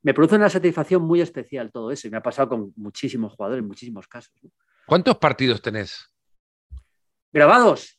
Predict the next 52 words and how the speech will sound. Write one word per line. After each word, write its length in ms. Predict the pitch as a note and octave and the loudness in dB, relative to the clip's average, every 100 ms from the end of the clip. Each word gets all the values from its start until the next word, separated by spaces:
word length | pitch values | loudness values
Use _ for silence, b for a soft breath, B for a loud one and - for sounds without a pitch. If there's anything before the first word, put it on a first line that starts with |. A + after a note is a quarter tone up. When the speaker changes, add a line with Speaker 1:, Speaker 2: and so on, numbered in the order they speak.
| _ | _
Speaker 1:
yo 220 | C3+ D#3 | -4 2
tengo, 1200 | F3+ F#3+ G3+ F#3+ F3+ E3 D3+ D3 C#3+ C3+ C3 B2+ B2+ | 4 6 8 8 8 4 2 2 0 -2 -2 -6 -2
te, 80 | C3+ | -2
te, 220 | - C3 C3 | 2 0 2
te 100 | C3 | 2
vas 140 | B2 | 2
a 20 | |
asustar, 420 | C#3+ C#3+ - D3 D3+ | 0 -2 2 2 4
pero 160 | B2 | 0
yo 140 | A#2 C#3 | 0 2
debo 100 | D#3+ | 2
Speaker 2:
Bueno, 140 | E3+ | 2
Speaker 1:
tener 120 | D3 | 2
Speaker 2:
partidos 340 | - G#3 A3+ G3 | 2 4 4 6
a 40 | |
los 140 | E3+ | 2
que, 240 | - D3+ - | 2 0 2
a 100 | C3+ | 0
los 140 | C3+ - | 0 0
que 140 | C#3 | 2
la 160 | C3+ C3+ | 4 4
biblioteca 720 | D#3+ D3+ D#3 D#3 G#3 G#3+ G3+ | 4 4 2 4 0 2 -2
de 220 | F#3 G#3 | 2 0
Julio 340 | G3+ F#3+ G3 F3+ | 0 -2 0 -2
Maldonado 520 | D#3 D3 E3+ G3+ F#3 | -2 -4 -2 -2 -2
puede, 420 | F3+ F3+ F#3 E3 _ _ | -2 0 0 -4 _ _
o 120 | - | -2
la 120 | B2 A#2 | 0 2
videoteca, 720 | E3+ F3 - F3+ G3+ G3 b b _ - | 2 2 0 -6 -6 -8 b b _ 0
cuenta 380 | F3 F#3+ F#3+ | 0 2 0
con 180 | - C#3 | 2 -2
acceso 480 | B2 - F#3+ F#3 F3+ | -2 2 2 2 2
directo. 480 | D3 C#3 - - - | 4 2 0 -8 -16
O 80 | F#2 | -4
sea, 160 | A#2+ | -2
que 80 | A#2 | -2
no 160 | A#2 C#3 | -2 2
Speaker 1:
Sí, 80 | |
Speaker 2:
puede 140 | G3+ A2 | 2 4
Speaker 1:
bueno, 280 | F#3 F3+ C#3 | 2 0 0
yo 220 | D#3+ E3+ | -2 -2
acceso 300 | D#3 F#3 G#3 | -4 -2 0
directo 280 | A3+ A#3 - | 0 -2 -2
cuento 280 | G3+ G#3 | -2 -2
con 180 | D3+ B2+ | -6 -4
todos, 400 | D3+ B2 G2 _ - | -4 -4 -4 _ -12
porque 260 | A#2+ C#3 | -6 2
yo 120 | C#3+ | 2
tengo, 400 | D3 E3+ F3+ F#3 | 4 6 6 4
eh, 140 | D3+ C#3+ | 0 -4
yo 140 | C#3+ | -4
tengo 500 | D#3+ E3 E3+ D#3+ D3+ | -2 0 2 0 -2